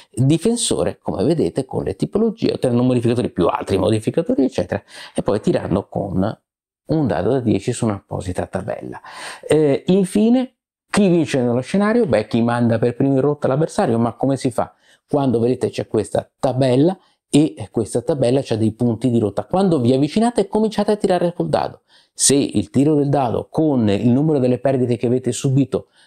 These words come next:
eh, arriva al punto di rotta, il vostro esercito va in rotta. Quindi anche alla fine è variabile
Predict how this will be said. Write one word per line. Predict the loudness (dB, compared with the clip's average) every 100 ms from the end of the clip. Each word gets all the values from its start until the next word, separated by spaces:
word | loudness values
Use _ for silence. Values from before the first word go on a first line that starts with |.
| _
eh, | -2 0 0
arriva | 0 2 2 2 2 0 -2
al | -2 -2 0
punto | -2 0 0
di |
rotta, | 0 -2 -2
il | -4
vostro | -2 -2
esercito | -2 -8 -10 -10 -4
va | -2
in | -2
rotta. | -4 -4 -6 -6
Quindi | -2 2 0 0
anche | -2 -2 0 0
alla | 0
fine | 0 0 0 -2
è | 0 2
variabile | 2 2 0 0 -2 -2